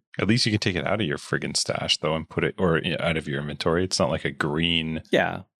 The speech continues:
Speaker 1: heist
Speaker 2: No, that's
Speaker 1: thing.
Speaker 2: true. Like, I could just put it in, like, a standard tab and name it myself. I could. I was just surprised. It's a map item. It's literally a map that you can only use in your map device, and it didn't go in your map stash tab. So,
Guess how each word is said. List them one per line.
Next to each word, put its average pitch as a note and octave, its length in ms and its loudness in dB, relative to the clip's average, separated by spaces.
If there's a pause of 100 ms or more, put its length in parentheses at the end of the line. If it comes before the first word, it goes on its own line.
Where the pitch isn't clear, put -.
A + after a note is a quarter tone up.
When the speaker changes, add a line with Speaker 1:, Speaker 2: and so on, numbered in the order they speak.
Speaker 1:
heist - 60 4
Speaker 2:
No, C#3+ 180 6
that's D#3+ 220 0
Speaker 1:
thing. E2+ 60 -4
Speaker 2:
true. G#2+ 180 0
Like, A#2 160 4
I B2+ 80 4
could D3 180 -2
just B2 240 -4
put A#2 140 0
it G#2 100 0
in, G2 160 -4
like, F#2+ 160 -4
a F#2+ 60 -4
standard F2+ 640 -4
tab F#2 340 0
and F#2+ 280 -6
name F#2 320 -4
it - 80 -6
myself. G2+ 460 -4
I A2+ 100 -6
could. - 200 -4
I C#3 80 4
was D3+ 120 4
just E3+ 140 2
surprised. A2+ 420 -4
It's B2+ 140 -2
a B2 40 2
map B2+ 480 -2
item. G#2+ 300 0
It's - 180 -6
literally C3 560 4
a A2 60 4
map G2+ 320 -4 (500)
that A#2+ 100 2
you A#2+ 80 0
can A2 220 2
only C3+ 380 4
use A#2+ 360 4
in G#2+ 100 0
your G#2 100 0
map G#2 240 0
device, - 520 -2
and - 120 -8
it G2 40 -8
didn't F#2 180 -8
go F#2 120 -4
in G2 60 -6
your G2+ 80 -6
map - 200 -6
stash - 280 -10
tab. - 180 -14 (480)
So, - 240 -4